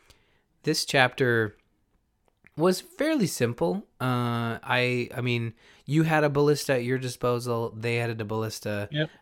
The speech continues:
Speaker 1: at their disposal, but I found their ballista to be absolute shite 'cause it was shooting
Speaker 2: Hmm.
Speaker 1: into, into the forest. So once you kinda got over there, you could bait it. It would lose all of its ammo, and then you just, you just roll it.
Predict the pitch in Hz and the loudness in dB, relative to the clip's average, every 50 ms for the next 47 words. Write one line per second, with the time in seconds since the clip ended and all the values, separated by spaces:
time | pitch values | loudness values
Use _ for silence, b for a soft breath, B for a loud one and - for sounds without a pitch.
0 | B - 113 107 - 147 147 143 135 127 - - 120 117 117 110 120 113 110 107 | B -10 -8 -2 2 2 4 4 2 0 0 0 0 0 0 0 0 -2 -2 -2
1 | 110 - 117 113 110 - 113 113 113 110 107 110 107 101 107 110 107 104 - - | -4 -6 -6 -6 -6 -4 -4 -4 -2 -2 -2 -2 -2 -2 -4 -4 -6 -6 -8 -14
2 | 98 - 107 104 101 - 110 107 - - - 101 - - - - - - 143 143 | -14 -14 -12 -12 -10 -10 -12 -12 -14 -12 -12 -12 -10 -10 -10 -8 -4 0 0 0
3 | 147 139 - - - _ b b b b b b b - - 120 117 113 110 107 | 0 -2 -6 -12 -20 _ b b b b b b b -14 -8 -6 -6 -4 -4 -2
4 | - - - 127 123 - 185 113 107 104 110 104 - - 123 117 107 107 98 104 | 0 2 2 6 6 6 6 6 2 -4 -6 -6 -6 -6 -6 -4 -2 -4 -4 -4
5 | 98 - - 107 101 107 131 156 170 - - - - - - 113 107 113 120 120 | -8 -4 0 2 2 4 2 2 0 -2 -8 -12 -12 -6 -4 -4 -2 -2 -4 -4
6 | - 117 110 - 117 110 110 104 107 95 98 107 110 110 110 104 98 98 98 95 | -6 -8 -6 -6 -6 -6 -4 -4 -4 -4 -2 -2 -2 -2 -2 -2 -2 -2 -4 -4
7 | - b b b b b - 123 - - 113 98 92 98 120 123 127 123 117 110 | -6 b b b b b -8 -8 -6 -6 -8 -8 -4 -2 0 2 2 2 2 0
8 | 107 104 - b b b b b b b _ - 110 110 101 104 104 113 120 120 | 0 -2 -4 b b b b b b b _ -6 -6 -4 -2 -2 0 0 0 0
9 | 113 113 110 110 123 123 120 113 110 - - 110 107 107 104 101 101 98 98 85 | 0 2 2 2 4 4 2 0 -2 -4 -4 -4 -2 -2 -2 -2 -2 -2 -4 -4
10 | 101 98 101 101 95 95 92 95 90 87 - - _ _ _ _ _ _ _ _ | -4 -6 -6 -6 -6 -8 -6 -8 -8 -8 -8 -12 _ _ _ _ _ _ _ _
11 | _ - 92 87 - - - - - - 95 87 92 85 80 76 - | _ -12 -12 -10 -10 -12 -14 -12 -8 -6 -4 -4 -4 -6 -8 -8 -12